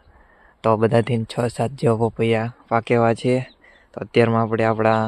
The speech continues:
જે આમ વાવ્યું છે બધા નાના નાના રોપાની, તો ત્યાં આપણે આંટો મારવા આવ્યા હતા. તો હવે આપણે ડ્રેગન ફ્રૂટ, અ, થોડાક દિવસમાં આટલું વધી ગયું છે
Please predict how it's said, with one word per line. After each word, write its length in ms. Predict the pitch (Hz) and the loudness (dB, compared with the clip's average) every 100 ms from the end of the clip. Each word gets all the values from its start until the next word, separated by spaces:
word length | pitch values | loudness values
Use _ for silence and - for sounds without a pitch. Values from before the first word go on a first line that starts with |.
| 110 110 | -6 -6
જે 80 | 113 | -4
આમ 180 | 110 107 - _ - | -4 -6 -10 _ -8
વાવ્યું 340 | 120 117 117 - | -2 0 0 -2
છે 80 | 110 | -2
બધા 180 | 110 110 | -2 -2
નાના 220 | 110 110 | -2 -2
નાના 260 | 110 110 110 | -2 -2 -4
રોપાની, 420 | 107 110 110 120 _ - - - | -4 -4 -4 -8 _ -20 -20 0
તો 80 | 120 | 2
ત્યાં 220 | 113 113 | 4 4
આપણે 200 | 110 113 107 _ - - | 6 4 2 _ -18 -2
આંટો 220 | 120 139 | 2 4
મારવા 340 | 139 139 139 135 | 6 6 6 6
આવ્યા 260 | 135 135 127 | 6 6 6
હતા. 200 | 131 127 - _ - _ - | 4 2 -4 _ -20 _ -4
તો 80 | 113 | 0
હવે 260 | 110 120 120 117 113 113 - - - _ | 4 4 4 4 2 0 -6 -20 -20 _
આપણે 260 | 120 117 113 | -2 0 0
ડ્રેગન 360 | 107 120 117 120 | 2 2 2 0
ફ્રૂટ, 200 | - 120 120 | 0 0 2
અ, 80 | 117 113 110 - | 0 -2 -6 -10
થોડાક 240 | 120 113 113 | -4 -2 0
દિવસમાં 420 | 113 117 120 110 | 0 0 -2 -4
આટલું 260 | 110 113 110 | -2 -2 -2
વધી 300 | 107 127 127 | 0 0 0
ગયું 220 | 139 139 | -2 -2
છે 240 | 131 - | -4 -6